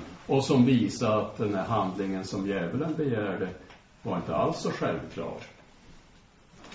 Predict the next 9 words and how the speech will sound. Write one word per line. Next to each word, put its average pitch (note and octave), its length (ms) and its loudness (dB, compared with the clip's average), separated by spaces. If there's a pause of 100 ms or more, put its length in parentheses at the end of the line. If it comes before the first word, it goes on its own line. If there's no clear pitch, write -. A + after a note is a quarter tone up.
(320)
Så - 140 -10
Jesus A#2 440 0
avvisar A2+ 640 2
djävulen G#2+ 680 2
med G#2+ 160 0
ett - 180 -6
bibelställe F#2+ 800 -4
som F#2+ 200 -6
säger, F2+ 440 -4